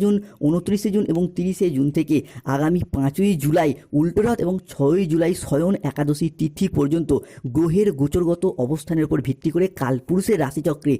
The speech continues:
সৃষ্টি হচ্ছে ঘোর শনি মঙ্গল যোগ ও রাহু সূর্যের গ্রহণ যোগ। তাই এই দুটো মিলিয়ে জ্যোতিষ পরাশরীয় সিদ্ধান্ত অনুসারে মনে করা হচ্ছে এ যাবৎ কালের মধ্যে সবথেকে বেশি চ্যালেঞ্জিং সময়ের মধ্যে পড়তে চলেছে মীন রাশি বা পাইসেস রাশির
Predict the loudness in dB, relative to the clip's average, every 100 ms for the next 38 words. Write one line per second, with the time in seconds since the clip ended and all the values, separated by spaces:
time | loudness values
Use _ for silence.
0 | -2 -12 -2 -2 0 0 -2 0 -4 -4
1 | -6 -8 -2 0 0 0 0 2 2 4
2 | 4 2 2 2 0 -8 0 2 2 2
3 | -2 -2 -2 -2 -2 -2 2 2 2 0
4 | 0 2 0 0 -4 -8 -4 0 0 2
5 | 0 2 0 0 0 0 2 0 2 -2
6 | 0 -4 -2 -2 0 0 0 0 -2 0
7 | 0 0 0 0 0 -2 -4 -8 0 2
8 | 2 0 0 -2 -2 0 0 2 0 2
9 | 0 0 -2 -2 -2 2 2 0 -2 -2
10 | -10 -10 -6 -6 -4 -2 0 0 0 0
11 | -2 -2 0 0 0 0 -2 0 2 2
12 | 2 0 0 -2 0 0 0 0 -2 -6
13 | 0 2 4 2 2 0 -2 0 0 -2
14 | -4 -4 -2 -2 0 0 0 -2 2